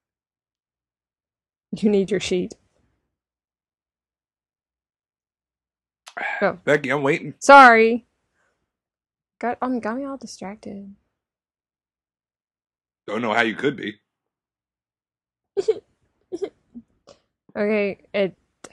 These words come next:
Speaker 1: gosh, man. Now that I know she knows it, that's hard.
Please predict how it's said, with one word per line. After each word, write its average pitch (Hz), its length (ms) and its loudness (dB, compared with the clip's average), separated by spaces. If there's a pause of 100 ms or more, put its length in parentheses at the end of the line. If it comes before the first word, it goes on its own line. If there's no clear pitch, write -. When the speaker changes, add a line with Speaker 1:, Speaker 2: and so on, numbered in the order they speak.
(480)
Speaker 1:
gosh, 196 300 -14
man. 247 600 -4 (500)
Now 262 100 2
that 320 100 2
I 311 100 6
know 285 120 12
she 247 220 2
knows 202 240 6
it, 190 160 0
that's - 140 -12
hard. 170 420 -4